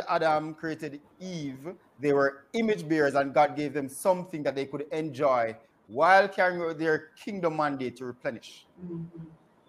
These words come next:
Speaker 1: But because it was such a dark thing during the
Speaker 2: Mm-hmm.
Speaker 1: fetal stage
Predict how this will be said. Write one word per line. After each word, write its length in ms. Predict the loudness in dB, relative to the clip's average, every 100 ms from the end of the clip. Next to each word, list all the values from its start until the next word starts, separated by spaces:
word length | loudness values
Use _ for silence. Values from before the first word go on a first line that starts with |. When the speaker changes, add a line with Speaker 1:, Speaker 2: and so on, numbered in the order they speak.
| _ 4
Speaker 1:
But 140 | 6
because 540 | 6 -2 4 8 8 6 -8
it 60 | -2
was 140 | -2 0 0 2
such 400 | 2 -4 -12 -14 _ _ _ _ _ _ _
a 80 | -2
dark 480 | 4 6 6 4 -2 -14 -6
thing 440 | -4 -4 -6 -10 -18 _ _ _ -14 -2
during 220 | 2 2 2
the 100 | 2 2
Speaker 2:
Mm-hmm. 160 | 0 -4 _ _ _ -4
Speaker 1:
fetal 460 | -4 2 4 4 2
stage 540 | -10 -6 -6 -6